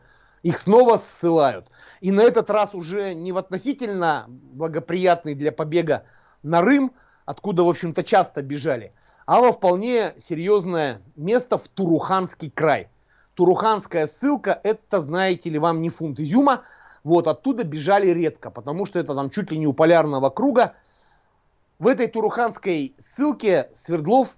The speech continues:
находится вместе со Сталиным. Их отправляют в какую-то глухую деревушку, я щас не вспомню её название, боюсь соврать. И вот там они вдвоём, два политических, живут вместе.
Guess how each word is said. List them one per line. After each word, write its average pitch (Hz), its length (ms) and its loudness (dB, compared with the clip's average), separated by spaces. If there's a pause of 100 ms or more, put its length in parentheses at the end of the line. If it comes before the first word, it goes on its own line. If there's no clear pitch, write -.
находится 185 720 -2
вместе 165 560 -4
со 147 160 -4
Сталиным. 110 560 -2 (560)
Их 214 180 0
отправляют 208 540 2
в - 20 -20
какую-то 190 460 -6
глухую 185 440 -4
деревушку, 202 540 0
я 151 60 6
щас 180 320 -2
не 175 160 -10
вспомню 185 320 -4
её 160 140 -4
название, 185 420 0
боюсь 160 320 -6
соврать. 165 440 -2 (560)
И 160 60 -6
вот 180 160 -2
там 277 180 2
они 208 140 -6
вдвоём, 165 500 -2
два 165 200 4
политических, 156 760 -8
живут 190 400 -4
вместе. 147 480 -6